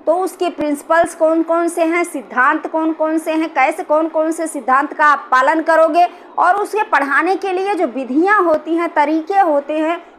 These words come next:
वो कौन कौन से होते हैं, कौन कौन सा तरीका आप अपनाओगे कौन सा शिक्षण देने के लिए, ये सारा का सारा मैं आपको अच्छे से पढ़ाऊँगी।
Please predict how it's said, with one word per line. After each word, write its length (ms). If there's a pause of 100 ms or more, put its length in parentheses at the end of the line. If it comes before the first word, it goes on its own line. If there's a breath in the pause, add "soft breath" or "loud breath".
वो 160
कौन 260
कौन 240
से 140
होते 380
हैं, 200
कौन 220
कौन 200
सा 140
तरीका 400
आप 180
अपनाओगे 640 (320 loud breath)
कौन 240
सा 180
शिक्षण 400
देने 360
के 180
लिए, 220 (360)
ये 140
सारा 260
का 140
सारा 260
मैं 140
आपको 260
अच्छे 300
से 120
पढ़ाऊँगी। 560